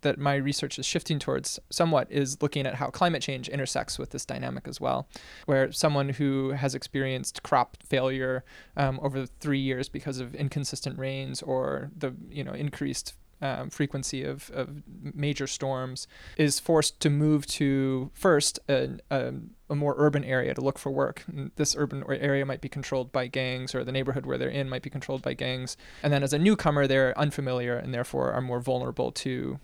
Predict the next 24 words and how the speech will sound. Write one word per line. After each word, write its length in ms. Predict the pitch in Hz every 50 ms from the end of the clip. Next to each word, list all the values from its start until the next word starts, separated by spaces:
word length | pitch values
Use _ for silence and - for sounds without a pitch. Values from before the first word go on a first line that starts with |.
| - -
to 120 | - - 135
threats 460 | - - 131 120 - - - - - -
and, 240 | 139 131 123 123 120
and 120 | 131 131
coercion 480 | - - 135 123 123 123 - 131 123 120
from 360 | - - 131 127 120 123 127 - - - - - -
gangs 300 | 208 220 233 226 202 - -
or 200 | 170 185 180 175
from 460 | 175 - 160 143 139 139 131 131 - - - - -
corrupt 360 | - - 135 123 117 - - - -
officials 540 | 131 - 139 131 - - 127 - 120 123 -
or 40 | -
police 280 | - - 147 139 -
officers. 540 | - - - - 151 - - - - - - - - - - - -
And 120 | 156 151 -
so 380 | - 151 143 135 135 127 113 - - _
in 100 | 160 147
this 180 | 151 156 147 -
way, 540 | - 156 147 143 139 139 131 131 135 135 - -
you 80 | - 156
know, 140 | 139 131 131
what 140 | 139 - -
was 380 | 143 143 139 139 135 123 - - -
a 180 | 139 131 135